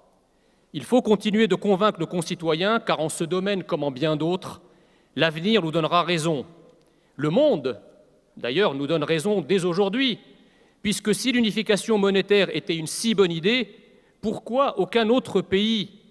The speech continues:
ou groupe de pays dans le monde n'y a sacrifié ? Pourquoi le, l'exemple de l'euro, tant vanté par nos élites,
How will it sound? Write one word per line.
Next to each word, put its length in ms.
ou 120
groupe 340
de 120
pays 220
dans 140
le 80
monde 240
n'y 100
a 60
sacrifié ? 640
Pourquoi 380
le, 220
l'exemple 540
de 100
l'euro, 480
tant 180
vanté 460
par 180
nos 140
élites, 580